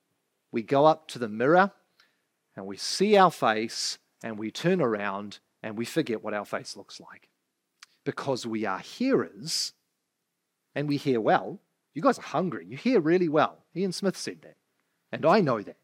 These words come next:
You hear really, really well. But are we doers? Of the word. And so we need ministers of the gospel, not just to come to us and say, "Don't have sex outside of marriage,"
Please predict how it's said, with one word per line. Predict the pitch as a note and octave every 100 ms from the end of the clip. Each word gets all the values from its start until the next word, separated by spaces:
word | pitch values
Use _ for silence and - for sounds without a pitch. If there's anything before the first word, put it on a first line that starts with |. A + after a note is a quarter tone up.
| _
You | - F#3
hear | - C4+ E3+ F#2+ G2
really, | A#2+ F#3+ G3
really | D#3+ D3
well. | D3 G#2+ - _
But | - C#3+ -
are | C3 D#3
we | E3 D3
doers? | G#2 C3+ C#3+ A#2+ - - - - - _ _ -
Of | A2 -
the | G2+
word. | G2 F#2+ _ -
And | E3+ E3+
so | F#3
we | E3+ F3+
need | E3+ A#3+ B3 D#3 F3 -
ministers | F3 G#3+ C4 C4 A#3+
of | C4
the | A3+
gospel, | G#3 A3 A3 - A#2 - -
not | E3 C4+
just | - C#4+ -
to |
come | G#3+ A3+ G#3
to | G3
us | F#3 F3+
and | E3+
say, | F3 D#3+ C#3+ - _ _ _ _ _ _ _ - - _
"Don't | - F3+ G3 -
have | F3 F3
sex | - E3 E3 -
outside | D3+ D3 - C#3 C3
of | A#2+
marriage," | B2 G#2+ E2+ - - -